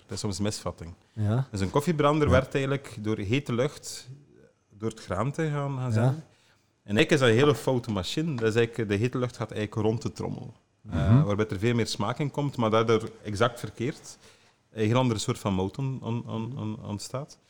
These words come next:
Speaker 1: En eigenlijk heb je, zoals een koffiebrander het voorstelt, het graan er van bovenin, zoals de boontjes in gaat. Hij roostert eigenlijk met een, eh, een trommel die draait. En die roosttijden is van, het kortst is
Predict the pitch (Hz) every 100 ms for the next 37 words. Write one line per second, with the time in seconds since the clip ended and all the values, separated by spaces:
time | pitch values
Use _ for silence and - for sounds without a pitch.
0 | _ _ _ - 107 147 156 139 131 123
1 | 117 120 117 - - 135 131 123 113 -
2 | 131 - 117 110 117 - - 107 110 104
3 | 104 95 95 90 92 175 175 _ 98 90
4 | 107 107 - 143 143 151 156 - 101 101
5 | 127 - 156 160 160 - 117 101 101 95
6 | 95 92 92 - - 107 98 87 101 175
7 | - _ _ _ _ _ _ _ _ _
8 | _ _ 120 113 104 101 104 135 - 160
9 | 151 143 127 123 - 123 120 113 - 151
10 | 143 - - -